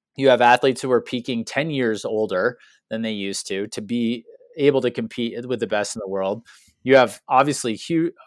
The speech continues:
much larger expenses associated with this. And these really have become professional careers. And that's just on the athletic side. You know, I think, you know, the, the monetization of the rings, the U S O P C has done a really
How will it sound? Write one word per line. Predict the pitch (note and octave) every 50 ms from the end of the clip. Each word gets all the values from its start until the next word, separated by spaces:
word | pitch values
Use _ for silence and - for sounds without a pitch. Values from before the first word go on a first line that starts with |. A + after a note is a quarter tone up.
| _ _ _ _
much | D3+ C#3+ C3+ D3 D3+ - -
larger | A#2+ A#2+ A#2 A#2+ C3 C#3 C#3 C3+ C3 B2+ A#2 G#2+
expenses | G2 - - - - - A2 A2+ C3+ C3 - C3 A2+ G#2+
associated | G#2+ - - A2+ G2+ F#2 - G#2 G2 G2
with | G2 G2 F2+
this. | F#2+ F#2+ A2+ - - - _ _ _ _ _ _ -
And | D3+ E3+
these | F3+ D#3 C#3
really | F3 F#3+ F#3
have | D#3+ E3 D3+ B2+
become | B2 A#2 - B2 A#2
professional | - A#2+ G#2+ - A2+ G#2+ G2+ - - G2+ F#2+
careers. | - - G#2+ F#2+ F2+ F2+ F#2 G#2+ B2+ - - _ _ _ _ _ -
And | A#2 D3
that's | F#3+ G3+ -
just | - E3 - D3+
on | B2+ A#2
the | A2 G2+
athletic | F#2 - A2 A2+ A2+ G#2+ G2 -
side. | - F#2 E2+ F2+ F#2+ A2
You | A2+ A2+
know, | A2 G#2+ A2+ A#2 - _ _ _ _ _ _ _ -
I | A#2
think, | A2 - B2+ B2 A#2 - _ _ _ _
you | D#3 D#3 D3 B2
know, | A2+ G#2+
the, | G#2 G#2 A2+ A2 G#2 G2+ G2+ G#2+ G2+ _
the | C3 B2
monetization | A#2+ B2 B2 C3 C#3+ C#3+ C3 C3 B2+ A#2+ B2+ B2 - - C#3
of | B2
the | A2+ G#2
rings, | F#2 G#2+ A2 A#2 C3+ E3 D#3 - - - - _
the | - G#2
U | A2 A2+ A#2
S | A2 - B2+
O | A2+ G#2
P | - - - B2
C | A2 - - A#2
has | A2 G#2
done | - A2+ G#2 G#2
a | G#2
really | G2 G#2 A2 A2+ A2 A#2